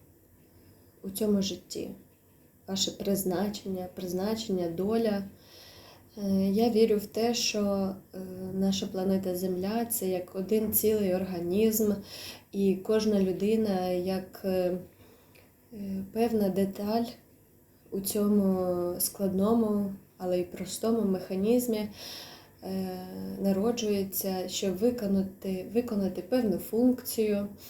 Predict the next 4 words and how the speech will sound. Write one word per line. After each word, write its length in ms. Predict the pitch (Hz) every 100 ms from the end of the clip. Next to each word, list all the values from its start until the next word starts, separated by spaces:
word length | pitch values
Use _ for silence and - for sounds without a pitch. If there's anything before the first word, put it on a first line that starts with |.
| - - - -
для 180 | 196 196
людей, 760 | 180 170 208 226 233 226 - -
для 460 | 185 175 175 175 175
розвитку 600 | 196 202 190 190 -